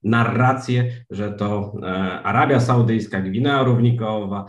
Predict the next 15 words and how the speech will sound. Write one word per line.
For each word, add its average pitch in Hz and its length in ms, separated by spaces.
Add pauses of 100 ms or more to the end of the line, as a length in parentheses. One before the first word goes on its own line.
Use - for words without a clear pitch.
(220)
Egipt 120 520
i 104 220
nie 104 140
cztery 147 440
miliony, 127 640
ale 98 300
d-, 98 100 (160)
ponad 101 280
dwadzieścia 127 560
milionów 127 680
dolarów 113 520
wpłynęło 139 580
za 120 200
wiedzą 110 320
Ramaphosy 104 640